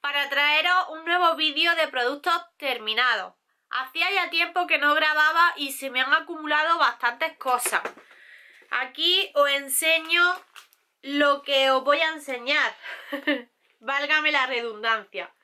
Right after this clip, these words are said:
¿Vale? La bolsa está completamente llena, así que nada, vamos a proceder ya a enseñaros qué es lo que he terminado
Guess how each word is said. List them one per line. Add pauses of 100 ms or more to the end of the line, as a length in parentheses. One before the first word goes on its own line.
(640)
¿Vale?
La
bolsa
está
completamente
llena, (300)
así
que
nada,
vamos
a
proceder
ya (920)
a
enseñaros (140)
qué
es
lo
que
he
terminado